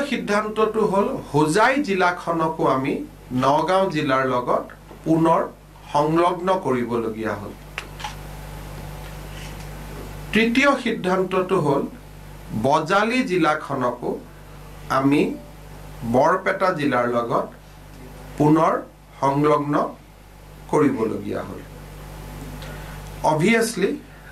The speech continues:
দক্ষিণ কামৰূপ আৰু প্ৰাগজ্যোতিষপুৰ জিলা নাছিলেই, গতিকে আমাৰ অসমত পঁয়ত্ৰিশখনেই জিলা।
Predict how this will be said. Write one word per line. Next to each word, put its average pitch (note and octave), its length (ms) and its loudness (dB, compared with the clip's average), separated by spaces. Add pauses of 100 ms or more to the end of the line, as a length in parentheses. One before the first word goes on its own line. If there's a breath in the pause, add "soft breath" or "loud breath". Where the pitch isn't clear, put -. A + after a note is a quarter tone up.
(180)
দক্ষিণ D3+ 340 4 (120)
কামৰূপ F#3 400 4 (400)
আৰু D3+ 120 4 (120)
প্ৰাগজ্যোতিষপুৰ D#3+ 800 0 (120)
জিলা D3 200 4 (140)
নাছিলেই, D3 500 0 (160)
গতিকে C#3+ 340 -2 (100)
আমাৰ B2+ 260 2
অসমত C3+ 440 0
পঁয়ত্ৰিশখনেই C#3+ 800 2
জিলা। A#2+ 240 2